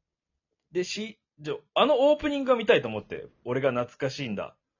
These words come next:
Speaker 1: ああ、オープニングがどんなんやったっけな。
Speaker 2: あの、床どんどん叩いてた頃のオープニングを見たいと。
Speaker 1: <laughs> 床どんどん、あ、あ、なんかあったかもな。
Speaker 2: で、み-、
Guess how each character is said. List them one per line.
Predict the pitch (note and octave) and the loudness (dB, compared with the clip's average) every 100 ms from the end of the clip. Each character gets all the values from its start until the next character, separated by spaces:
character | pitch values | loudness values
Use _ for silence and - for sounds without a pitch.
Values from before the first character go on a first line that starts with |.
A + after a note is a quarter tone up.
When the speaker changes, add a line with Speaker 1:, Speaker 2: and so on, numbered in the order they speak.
| _ _ | _ _
Speaker 1:
あ | F#2+ | -12
あ、 | G#2+ B2 B2+ A2 | -10 -8 -10 -12
オ | G#2 | -12
ー | C#3+ G3+ | -12 -12
プ | A#3 A#3+ | -8 -4
ニ | A#3 | -4
ン | |
グ | G#3 | -6
が | C3+ | -10
ど | - | -10
ん | F3 | -8
な | B3+ | -8
ん | |
や | G#2 | -10
っ | |
た | - | -16
っ | _ | _
け | F#2+ | -20
な。 | - | -10
Speaker 2:
あ | A#2 | -4
の、 | B2+ | -2
床 | C3 C#3+ F#3+ | -2 4 4
ど | D3 F#3 | 6 4
ん | F3 | 4
ど | D3 | 0
ん | |
叩 | B2 C3 D3+ | 0 0 2
い | C#3+ | 2
て | |
た | A2 - | 0 -2
頃 | C3+ B2 | 0 0
の | A2+ C3 | 2 2
オ | |
ー | |
プ | C3+ C#3+ | 2 -4
ニ | D3 | -2
ン | C#3+ | 0
グ | |
を | C#3+ | 0
見 | C3+ | 0
た | C#3+ B2 | 0 0
い | |
と。 | G#2 | 0
Speaker 1:
<laughs> | |
床 | F#2+ | -4
ど | |
ん | - - B4+ - C5 - F#4+ | 2 4 6 4 2 0 -6
ど | F4+ | -8
ん、 | F#4 | -6
あ、 | - - A#3 D4 D4 | -4 -4 -10 -16 -4
あ、 | F4+ F4 | 0 2
な | F#4+ | 2
ん | G4 | 0
か | E4+ | -2
あ | |
っ | G4+ | -6
た | - | 0
か | A4+ | 0
も | D#4 | 0
な。 | B3 G#3+ - _ _ - - - _ _ _ _ _ _ _ - _ | -2 -6 -16 _ _ -20 -20 -20 _ _ _ _ _ _ _ -20 _
Speaker 2:
で、 | D3 D3 C#3+ | 4 6 6
み-、 | F#3+ G#3+ | 2 -6